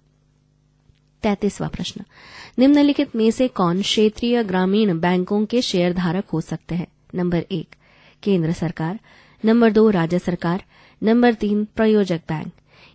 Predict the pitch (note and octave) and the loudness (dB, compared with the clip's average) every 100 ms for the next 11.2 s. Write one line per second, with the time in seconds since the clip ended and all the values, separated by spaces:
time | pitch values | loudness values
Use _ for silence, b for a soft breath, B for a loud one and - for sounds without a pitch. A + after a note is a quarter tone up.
0 | - A#3+ C4 C#4+ C#4 C4+ C#4+ - A#3 - | -2 0 2 2 4 4 4 2 -2 0
1 | A#3 A3 G#3 G#3 A3+ - F#3 F#3+ F3+ - | -2 2 0 2 -2 -2 -2 -2 -4 -6
2 | E3+ F3+ E3 E3 B3+ - F#3 - G3 E3+ | -6 -4 -4 -6 -8 -6 -4 -2 -2 -2
3 | G#3+ - F#3+ F#3 F#3+ F#3+ F3 E3 E3 F3+ | -6 -2 0 0 -2 -4 -2 -2 -2 -6
4 | F#3 F#3 F#3+ B B B B - - B3 | -6 -8 -10 B B B B -6 -2 0
5 | A#3 A3 A#3 A#3 G#3+ G3+ G3 G#3 - G3+ | 0 0 -2 -2 0 0 2 0 0 0
6 | G3 F#3+ F#3 F#3+ F#3 G3 b b b b | 0 0 -4 -4 -6 -6 b b b b
7 | - G#3+ - A#3+ A3+ B3 - F#3+ F#3+ G3 | -4 -4 2 0 0 -2 -2 -2 -2 0
8 | G3+ G#3+ A3+ G#3 G3 F#3 - F#3 - b | 0 2 2 0 -4 -6 -4 -8 -8 b
9 | b b G#3+ - A3+ A3+ A#3 A3+ G3 G#3 | b b -4 0 0 2 0 0 -2 0
10 | G#3+ F#3 F3+ F#3 F3+ - F3 E3 E3+ F3+ | 0 0 -2 -2 -4 -2 -6 -6 -8 -10
11 | - E3+ | -8 -10